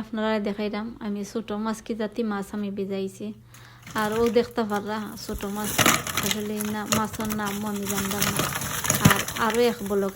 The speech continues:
আমি মিক্স মাছ দিয়ে আমি বানাইমু। আর ও সেটি দিয়ে দেখতে পারবা খেসরি মাছ দিয়ে, ও দেখতে পারবা আপনারা বাংলাদেশও চেং সা-,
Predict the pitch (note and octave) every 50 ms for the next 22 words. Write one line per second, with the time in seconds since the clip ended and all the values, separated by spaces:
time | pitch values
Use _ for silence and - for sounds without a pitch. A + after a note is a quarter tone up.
0 | G3+ G3+ G#3 G#3 G#3 G#3 A3 G#3+ G#3+ - - - - G#3+ F#3+ F3+ F#3 - - -
1 | F#3+ F#3 F#3 F#3 F3+ F3+ F#3 F3+ F3+ F3+ F3 F3+ F#3+ G3+ A3 - G3 F#3+ F#3+ F#3
2 | G3 G3+ G3 - - G#3 - A3 G#3 G3+ G3 G3 F#3+ F#3+ - - G3 G3 F#3+ G3
3 | F#3+ G#3+ A3 A3+ - - - - - - - - - - - - - A3 G3+ -
4 | - - G#3+ G#3 G3+ G3+ F#3 F#3 F#3 D#3 - - - G3+ G3 G3 - A3 A3+ A3+
5 | A3 A#3 A3 - A#3 A#3 A3 A3 G#3+ G#3 G#3+ G3+ G3+ - G3 G3 G3 G3+ G#3+ A3+
6 | - - - - - - - - - - B3 A#3+ A#3+ A#3 A3+ A3+ A#3 A#3 - C#4+
7 | C#4 C4 B3 A#3+ A3 G3+ F3 - - - - - - - - - - - - -
8 | B3+ B3 B3 A#3+ A#3+ B3 B3 A#3 - - A#3+ A3+ G#3+ A3